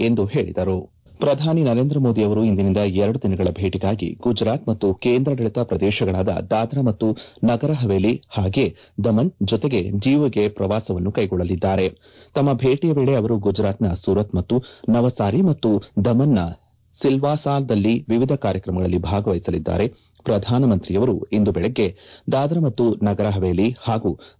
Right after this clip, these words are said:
ದಮನ್ ಹಾಗೂ ಡಿಯುಗೆ ಭೇಟಿಯನ್ನು ನೀಡಲಿದ್ದು, ಸಿಲ್ವಾಸಾ ಮತ್ತು ದಾದ್ರಾ ನಗರ ಹವೇಲಿಯಲ್ಲಿ ಎರಡು ಸಾವಿರದ ಎಂಟುನೂರ ಐವತ್ತೇಳು ಕೋಟಿ ರೂಪಾಯಿ ಮೌಲ್ಯದ ವಿವಿಧ ಯೋಜನೆಗಳ ಉದ್ಘಾಟನೆ ಮತ್ತು ಶಂಕುಸ್ಥಾಪನೆಯನ್ನು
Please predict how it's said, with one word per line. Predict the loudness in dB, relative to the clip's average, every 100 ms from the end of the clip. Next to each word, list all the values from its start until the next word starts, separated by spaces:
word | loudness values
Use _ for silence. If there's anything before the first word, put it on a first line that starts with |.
| 0
ದಮನ್ | 2 2 -2 _ _ _
ಹಾಗೂ | -6 -4 -2 -4 -6 _ -4
ಡಿಯುಗೆ | 2 2 2 0
ಭೇಟಿಯನ್ನು | 0 0 0 0
ನೀಡಲಿದ್ದು, | 2 2 0 0 -2 -4 -2
ಸಿಲ್ವಾಸಾ | 0 0 -2 -2 -4 -4 -2 0
ಮತ್ತು | 0 0 -6 -4 -2
ದಾದ್ರಾ | 0 0 0 0 0
ನಗರ | 0 0 0 -2
ಹವೇಲಿಯಲ್ಲಿ | 0 0 2 2 2 0 -6 -12 -2
ಎರಡು | 0 2 0
ಸಾವಿರದ | 0 -2 0 0 -2 0
ಎಂಟುನೂರ | 0 0 0 0 0
ಐವತ್ತೇಳು | 0 0 0 0 2 2
ಕೋಟಿ | 0 0 0
ರೂಪಾಯಿ | -2 -2 0
ಮೌಲ್ಯದ | 0 0 0 0 -2 -4 -20 -4
ವಿವಿಧ | 0 2 0 0 0
ಯೋಜನೆಗಳ | 2 2 2 0 2
ಉದ್ಘಾಟನೆ | 0 0 -2 -4 -2 0
ಮತ್ತು | 0 0 -2
ಶಂಕುಸ್ಥಾಪನೆಯನ್ನು | 0 -2 -2 -4 -4 -2 0 2 2 0